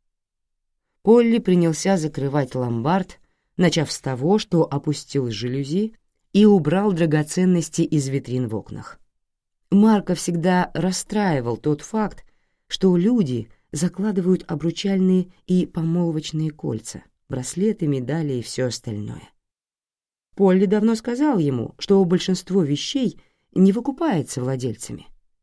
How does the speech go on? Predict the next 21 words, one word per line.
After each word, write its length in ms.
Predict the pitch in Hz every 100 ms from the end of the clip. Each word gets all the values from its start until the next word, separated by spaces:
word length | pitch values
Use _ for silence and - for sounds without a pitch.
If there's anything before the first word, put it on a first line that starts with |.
| _
Их 200 | 208 214
покупают 520 | - 220 - 156 151
другие, 560 | 156 202 220 285 202 117 _ _ _
рассчитывая 680 | 127 127 - 147 139 147 170
на 160 | 165 117
выгодную 420 | 120 127 147 160
сделку. 500 | 160 208 165 - - _ _ _ _ _ _ _ _ _ _ _ _
Цены 400 | - 226 247 285
Полли 340 | 285 269 269
назначал 540 | 233 180 175 165 170 180
справедливые, 720 | - 214 226 254 175 113 - _ _ _
жадным 600 | 175 165 190 175 180 175
он 200 | 170 165
никогда 400 | 160 147 147 131
не 220 | 127 117 101
был. 180 | - - _ _ _ _ _ _ _ _ _ _ _ _ _
Марк 500 | 165 208 254 254 -
молча 420 | 175 190 214 -
наблюдал 560 | 196 180 180 139 135 127
за 160 | 117
ним, 340 | 123 123 123